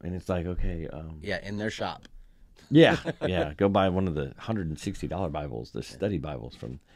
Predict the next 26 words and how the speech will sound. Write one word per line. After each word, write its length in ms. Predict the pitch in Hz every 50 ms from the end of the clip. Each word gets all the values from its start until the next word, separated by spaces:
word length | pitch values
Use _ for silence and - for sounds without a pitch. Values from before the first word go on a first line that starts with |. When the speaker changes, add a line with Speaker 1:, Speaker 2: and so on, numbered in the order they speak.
| - - - _ - - - - _ _
Speaker 1:
So 180 | - 117 107
Speaker 2:
Our 60 | 101
Speaker 1:
thi-, 100 | 95 123
Speaker 2:
shop. 180 | 143 - - - - -
Speaker 1:
this, 300 | - 85 143 165 - - - -
I 100 | - 95
mean, 180 | - 90 87 90
this 180 | 120 156 160 -
internet 440 | - - 107 110 98 85 78 71 -
thing 220 | - - 76 73 -
is 60 | - -
so, 320 | - - 98 95 95 92 80
like, 180 | - - - - - _ _ _ _ - _ - - _ - - - _ - - - - _ _ _ _ _ _ _ _ _ _
I, 40 | -
I 200 | 82 69 60 71
don't 200 | 82 87 92 80
understand 500 | 62 85 78 71 - - 76 80 80 71
it. 140 | - - - -
It 140 | - 71 -
goes 280 | - 67 65 71 73
up 180 | 90 82 - -
and 100 | 80 76
down, 380 | 76 73 71 73 78 78 82 82
red 320 | - 76 82 82 80 76
and 120 | 85 80 73
green. 360 | 71 73 78 80 80 85 82